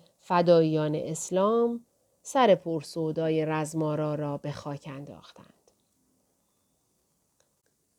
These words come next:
دومین ترور سیاسی فداییان اسلام مهمتر از ترور اول،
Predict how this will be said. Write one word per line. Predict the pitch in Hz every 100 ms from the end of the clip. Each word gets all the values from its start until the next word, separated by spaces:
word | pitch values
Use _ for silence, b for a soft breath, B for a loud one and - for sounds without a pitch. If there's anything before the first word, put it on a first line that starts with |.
| _ _ _ _
دومین | 277 269 285 285 277
ترور | - 277 294 302 302
سیاسی | - 233 202 180 - 233
فداییان | - 202 175 165 170 202 208
اسلام | 165 - 196 202 208 208 b b
مهمتر | 247 254 277 254 294
از | 302 277
ترور | - 196 185 180
اول، | 170 165 151 170 165